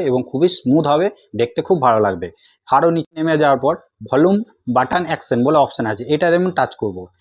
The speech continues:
এখানে টাচ করার পর আপনার, আহ, ভলিউম, শাটার এবং জুম আছে। আপনি কি করবেন? ভলিউমও করবেন না, জুম করবেন না,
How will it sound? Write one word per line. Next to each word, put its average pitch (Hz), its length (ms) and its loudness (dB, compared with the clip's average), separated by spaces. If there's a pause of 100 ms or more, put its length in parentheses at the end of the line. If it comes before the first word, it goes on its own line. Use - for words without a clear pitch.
(160)
এখানে 165 240 0
টাচ 170 220 0
করার 160 240 0
পর 165 80 4 (140)
আপনার, 143 240 2 (360)
আহ, 147 200 2 (120)
ভলিউম, 156 300 2 (580)
শাটার 139 480 0 (100)
এবং 147 120 -2 (120)
জুম 147 160 2 (100)
আছে। 92 180 -12 (380)
আপনি 160 200 2
কি 180 100 2 (100)
করবেন? 190 260 2 (380)
ভলিউমও 156 340 2
করবেন 190 320 2
না, 214 160 0
জুম 165 240 0
করবেন 117 380 0
না, 92 60 -8